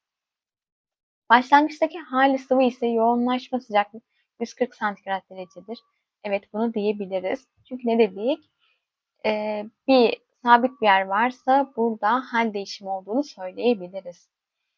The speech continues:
Beş ve onuncu dakikalar arasında ısı almamıştır. Hayır, hal değişimi olurken, e, cisim ısı almaya devam eder ancak sıcaklığı değişmez, sıcaklığı sabit kalır.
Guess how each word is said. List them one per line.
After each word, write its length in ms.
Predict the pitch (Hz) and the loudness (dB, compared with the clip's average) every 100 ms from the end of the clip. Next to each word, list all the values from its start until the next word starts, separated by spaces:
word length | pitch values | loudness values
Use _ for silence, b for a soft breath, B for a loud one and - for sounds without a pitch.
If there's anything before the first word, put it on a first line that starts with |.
| _ _ _ _ _ _ _ _ - | _ _ _ _ _ _ _ _ 0
Beş 320 | 359 - - | 0 0 0
ve 40 | - - | 0 4
onuncu 320 | 320 339 330 | 4 4 2
dakikalar 440 | 302 - 294 294 | 0 0 0 4
arasında 360 | 269 233 - - | 4 2 0 -4
ısı 280 | - - 208 - | -4 -6 -2 0
almamıştır. 760 | 233 247 214 190 - 247 269 - - | 2 2 0 -6 -8 -6 -6 -8 -4
Hayır, 280 | 226 190 - _ _ - | -2 -2 -10 _ _ 0
hal 280 | 247 294 | 2 4
değişimi 480 | 277 277 - 262 247 - | 2 0 -2 -2 -2 -4
olurken, 680 | 208 277 269 208 220 254 _ _ _ _ _ - | 2 2 2 -4 -4 -6 _ _ _ _ _ -20
e, 40 | 214 208 202 202 208 233 _ _ - | -20 -20 -20 -20 -20 _ _ _ -8
cisim 500 | 240 - 233 294 - _ _ _ _ _ _ _ _ _ _ _ _ _ - | -8 -4 -2 -2 -4 _ _ _ _ _ _ _ _ _ _ _ _ _ -4
ısı 240 | 240 - 233 | -4 0 2
almaya 400 | 226 208 190 185 | 2 0 -4 -4
devam 420 | 185 233 277 285 | -2 2 2 4
eder 280 | 285 294 294 - | 4 4 0 -4
ancak 460 | 277 277 269 285 - | 0 0 0 -4 -4
sıcaklığı 640 | 247 240 202 220 277 269 | -2 0 -2 0 2 2
değişmez, 560 | 208 202 - 214 285 - | -2 -2 -4 -2 -2 -4
sıcaklığı 540 | 220 208 190 220 311 | 0 0 0 0 0
sabit 520 | - 202 196 208 _ | 0 -2 -2 -2 _
kalır. 320 | 180 170 - | -18 -18 -18